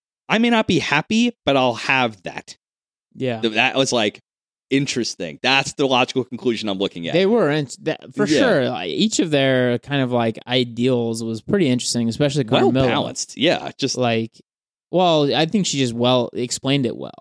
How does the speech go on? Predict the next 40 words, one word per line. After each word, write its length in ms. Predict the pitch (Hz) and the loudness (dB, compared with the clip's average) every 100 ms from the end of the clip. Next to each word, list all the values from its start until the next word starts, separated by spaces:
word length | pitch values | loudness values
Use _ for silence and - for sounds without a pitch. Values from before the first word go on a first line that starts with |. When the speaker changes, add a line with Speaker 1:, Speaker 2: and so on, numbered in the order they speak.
| - | -12
Speaker 2:
Like, 260 | 90 120 | -10 -6
"They've 200 | 123 123 | -2 -2
been 160 | 143 131 | -2 -6
taking 420 | 165 185 165 170 | -2 0 2 -2
from 200 | 160 160 | -2 -2
us, 160 | 160 151 | -2 0
taking 320 | 165 160 170 | 0 0 -2
from 240 | - 160 | 0 0
us, 140 | 151 139 | 0 -4
blah, 360 | 139 143 143 | -4 2 2
blah, 20 | 139 | 4
blah, 340 | 143 135 123 | 2 2 0
but 160 | 117 123 | -2 -4
at 100 | 123 | -2
least 240 | 127 117 | -2 -4
I've 120 | 110 | -10
taken 340 | 98 127 120 117 | -8 -8 -4 -6
it 100 | 110 | -4
back." 300 | 117 110 104 | -6 -6 -8
You 100 | - | -4
Speaker 1:
Right. 280 | 120 120 95 | 0 4 2
Speaker 2:
know? 80 | 120 | 2
Speaker 1:
And 80 | 127 | 2
as 60 | 143 | 2
a 40 | |
Speaker 2:
Like, 40 | |
Speaker 1:
matter 140 | 151 165 | 2 2
Speaker 2:
as 80 | 131 | 4
Speaker 1:
of 20 | |
my 60 | 127 | 2
Speaker 2:
a, 20 | |
like 80 | 123 | 2
Speaker 1:
happiness 400 | 156 156 123 110 | 0 0 0 0
isn't 200 | 113 113 | -2 -2
important. 440 | 98 151 156 85 - | -2 -2 -2 -4 -6
Speaker 2:
Yeah. 200 | 131 117 | -2 0
Speaker 1:
I've 140 | 113 | 0
taken 400 | - 143 139 127 | 0 0 2 0
it 140 | 107 - | -2 -2
back. 380 | 98 90 73 | -4 -4 -8